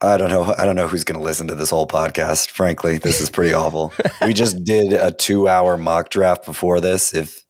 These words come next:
Speaker 1: you know, so I didn't have enough to do that, and we're, we're going forward with this mailbag anyway. So apologies. I'm doing the best I can. The pocket aces thing has always struck me as gimmicky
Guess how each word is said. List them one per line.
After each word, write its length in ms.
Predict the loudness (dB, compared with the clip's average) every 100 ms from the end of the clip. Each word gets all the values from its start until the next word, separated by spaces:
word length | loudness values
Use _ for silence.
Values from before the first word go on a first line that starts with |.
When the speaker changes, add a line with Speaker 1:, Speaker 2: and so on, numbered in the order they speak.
| _
Speaker 1:
you 220 | -6 -2
know, 220 | -2 -6 -8
so 520 | -2 0 0 -2 -8 _ _ _ _ _ _ _ _ -2
I 120 | 0
didn't 200 | 2 0
have 220 | -2 -2
enough 340 | 0 0 -2 -4
to 100 | -6
do 160 | -2
that, 320 | 2 0 0 -10
and 280 | -6 -6 -2
we're, 220 | -2 -2 -4
we're 240 | -4 -2 -2
going 380 | -2 0 0 0
forward 280 | 0 2
with 120 | 2 -2
this 160 | -2
mailbag 380 | 0 2 2 2
anyway. 400 | 0 0 0 0
So 320 | 0 2 2
apologies. 720 | 0 0 2 2 0 -4 -4 -4
I'm 100 | -2
doing 180 | -2
the 80 | 0
best 240 | 0 0 0
I 100 | -2
can. 380 | -2 -2 -4 -10 -20 -20 -20 -20 _ _ _ _ _ _
The 160 | -2 -2
pocket 480 | 0 0 2 0 0
aces 520 | 2 2 2 0 0
thing 280 | 0 0 0
has 180 | 0
always 260 | 2 2 0
struck 360 | -2 0 0 -2
me 160 | -6
as 120 | -6
gimmicky 720 | -6 -4 -2 -2 0 0 -2